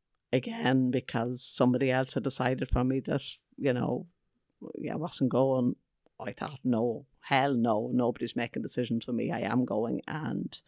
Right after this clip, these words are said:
I went, and it was one of the better holidays I've ever had in my life. Doing something that I was terrified of doing, but did it anyway. So, like, as, I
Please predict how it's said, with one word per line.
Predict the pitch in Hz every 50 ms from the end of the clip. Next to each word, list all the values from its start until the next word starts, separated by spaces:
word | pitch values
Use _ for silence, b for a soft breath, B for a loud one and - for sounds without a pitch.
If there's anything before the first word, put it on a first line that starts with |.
| B B B B B B
I | 117 113
went, | 110 120 117 120 120 117 - -
and | - 113 117 110
it | 107
was | 120 120 139 135 - - -
one | - 120 123 117
of | 120
the | 127 117
better | - 123 120 - - 123
holidays | 120 135 120 127 131 - - 117 120 - -
I've | - - 123 135 -
ever | - 123 - 147 127
had | 120 117 135 -
in | 131
my | 123 151 147
life. | 131 127 131 135 135 - - B B B B B B B B B B B _ _ _ _ _ _ _ _ _ _ _ _ _ _ _ -
Doing | 135 - 180 170 165 156 147 135
something | 131 - - 147 143 143 - - 127 131 120
that | 120 127 -
I | 135 127
was | 123 123 123 - - _
terrified | - - 143 131 135 135 131 - 120 123 120 -
of | 120 -
doing, | - 131 127 123 123 123 123 123
but | 117 117 113 117 - - - - - _ _ _ _ _ _ _ _ _ _
did | - 147 127 127
it | 135 127 127
anyway. | 104 127 127 131 127 120 - 110 - - _ _ _ _ _ _ _ _ _ _
So, | - - - 117 117 120
like, | 120 117 127 117 - - - - -
as, | 120 123 120 120 117 117 120 - - - - - - - _ _ _ _ _ _ _ _ _ _ _ _ _ _ _ _ _ _ _ _ _ _ _ _ _ _ _ _ _ _ _ _ _ _ _ _ _ _ _
I | 143 123